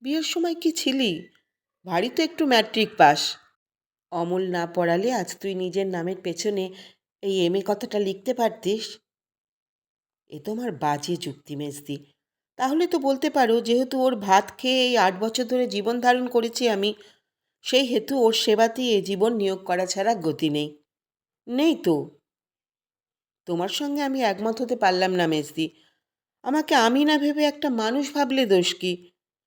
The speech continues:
ভাগ্যের অভিশাপে একজন অনড় পঙ্গু হয়ে গেল বলে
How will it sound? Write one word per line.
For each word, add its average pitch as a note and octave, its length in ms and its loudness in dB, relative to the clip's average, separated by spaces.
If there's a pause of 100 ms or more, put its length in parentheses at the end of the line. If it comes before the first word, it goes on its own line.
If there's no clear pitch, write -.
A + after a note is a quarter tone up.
(200)
ভাগ্যের F#3 440 0
অভিশাপে G3+ 520 2
একজন G3+ 440 2
অনড় A3 440 0
পঙ্গু G3+ 360 0
হয়ে B3+ 200 0
গেল A#3+ 260 0
বলে G#3+ 380 0